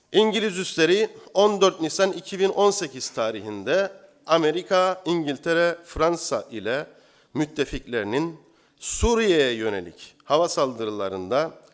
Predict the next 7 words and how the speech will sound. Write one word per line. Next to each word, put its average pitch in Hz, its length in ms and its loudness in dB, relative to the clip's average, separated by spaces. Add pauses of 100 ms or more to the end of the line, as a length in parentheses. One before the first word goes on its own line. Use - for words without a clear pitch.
(220)
etkin 151 400 -4
bir 147 60 -4
şekilde 104 460 -8
kullanıldı. 110 640 -4 (520)
Askeri 147 480 0
üslerden 120 560 -2
kalkan 113 400 -4